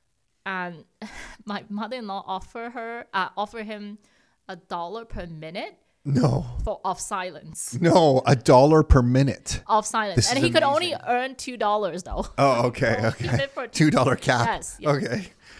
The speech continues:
Speaker 1: Yes.
Speaker 2: Wow. Good for him. He's
Speaker 1: No, he
Speaker 2: yeah.
Speaker 1: only kept silence for two minutes.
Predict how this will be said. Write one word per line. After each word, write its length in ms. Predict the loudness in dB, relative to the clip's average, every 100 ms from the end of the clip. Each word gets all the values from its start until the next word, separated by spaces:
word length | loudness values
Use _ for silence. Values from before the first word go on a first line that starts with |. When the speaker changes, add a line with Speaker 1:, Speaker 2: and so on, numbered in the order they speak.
| -14
Speaker 1:
Yes. 120 | -6
Speaker 2:
Wow. 280 | -4 -4 -8 _ -6
Good 180 | -6
for 140 | -2 0
him. 300 | 2 2 0
He's 160 | 0
Speaker 1:
No, 160 | 2 2
he 160 | 0 0
Speaker 2:
yeah. 60 |
Speaker 1:
only 260 | -2 -2 -6
kept 260 | -4 -2
silence 580 | -2 -2 -2 -6 -10 -16 -8
for 220 | -8 -8
two 400 | -10 -10 -10 -12 -12
minutes. 460 | -8 -6 -8 -12